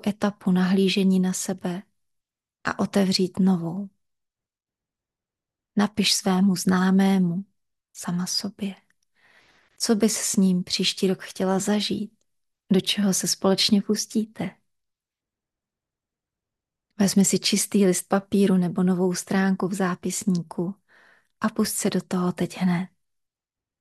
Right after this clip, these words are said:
Začni oslovením.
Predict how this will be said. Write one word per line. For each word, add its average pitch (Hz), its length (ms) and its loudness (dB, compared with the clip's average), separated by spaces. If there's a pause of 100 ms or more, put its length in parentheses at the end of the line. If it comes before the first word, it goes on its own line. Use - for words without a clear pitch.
(800)
Začni 202 380 4
oslovením. 190 960 2